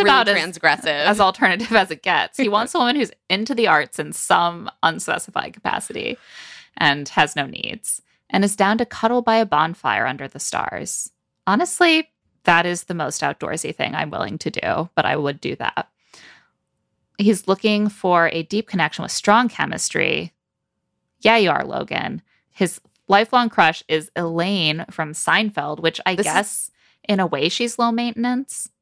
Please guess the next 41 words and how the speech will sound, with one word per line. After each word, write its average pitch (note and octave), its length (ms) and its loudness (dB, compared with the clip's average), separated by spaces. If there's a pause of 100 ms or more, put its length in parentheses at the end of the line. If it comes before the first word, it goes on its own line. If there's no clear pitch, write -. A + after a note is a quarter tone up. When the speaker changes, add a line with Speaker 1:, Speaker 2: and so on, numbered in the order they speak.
(120)
Speaker 1:
In E4+ 200 -4
a E4 60 4
way. D#3 560 2 (160)
This C4 160 4
is E4+ 220 2
my A3+ 240 4
favorite G3 400 0
thing D3+ 160 0
about C#3 340 2
him. - 340 -16 (240)
<laughs> B3 100 0 (480)
Speaker 2:
Uh, G3 140 4
yeah, G#3+ 480 4 (420)
'cause D4+ 180 2
it E4+ 60 6
actually D4 300 2
makes B3 240 0
me B3 140 -2
feel B3 120 2
like A#3+ 120 0
he's A3+ 180 -2
not A3+ 160 4
looking F#3 260 -6
for - 120 -2
a D#3 80 4
low D3+ 160 -4
maintenance D3+ 360 -6
woman. C3+ 280 -2
He's F3 160 -4
looking E3+ 260 -6
for E3+ 220 2
a D#3 40 2
really F3 320 -2
opinionated, F#3 840 -2
<laughs> - 0 -
strident, - 920 0 (220)
Speaker 1:
<laughs> A#3 140 2
Speaker 2:
complicated, A3 640 4
Speaker 1:
Exactly. F#3+ 580 2
Speaker 2:
difficult G3+ 640 2
woman, D#3+ 500 0